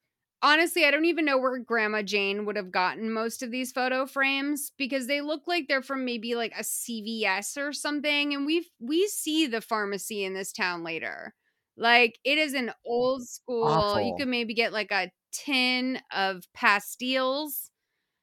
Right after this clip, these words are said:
Speaker 1: there. Like, you could, there's
Speaker 2: <laughs>
Speaker 1: nothing, like, really,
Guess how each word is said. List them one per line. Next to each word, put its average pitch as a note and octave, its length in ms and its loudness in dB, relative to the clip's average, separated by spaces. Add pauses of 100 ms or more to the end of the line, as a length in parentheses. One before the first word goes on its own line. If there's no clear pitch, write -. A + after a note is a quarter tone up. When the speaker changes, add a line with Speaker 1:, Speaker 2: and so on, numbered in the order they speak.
(180)
Speaker 1:
there. D4 540 8
Like, C4+ 200 2
you C#4+ 120 -4
could, D#4+ 160 2
there's D#4 400 4
Speaker 2:
<laughs> - 0 -
Speaker 1:
nothing, E4 340 4
like, C#4+ 180 0
really, A#3 680 4